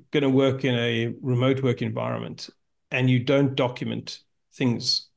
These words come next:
it's, it's, it's literally, where is the information? What decisions were taken? How do I know, let my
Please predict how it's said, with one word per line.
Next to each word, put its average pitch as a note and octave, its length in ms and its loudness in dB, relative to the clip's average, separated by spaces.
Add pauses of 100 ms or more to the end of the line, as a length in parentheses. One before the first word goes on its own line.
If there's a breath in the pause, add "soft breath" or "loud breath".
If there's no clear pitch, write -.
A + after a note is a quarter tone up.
(280)
it's, - 220 -2
it's, C3+ 320 -4
it's C3+ 400 -4
literally, C#3 720 2
where C#3+ 360 4
is B2+ 140 4
the B2+ 160 0
information? A#2 800 -2
What B2 320 0
decisions A#2+ 500 -2
were A2+ 60 -6
taken? A2+ 480 -8
How C3 340 -2
do C3 240 2
I A#2+ 300 0
know, B2 520 2
let B2+ 280 0
my A2+ 340 -2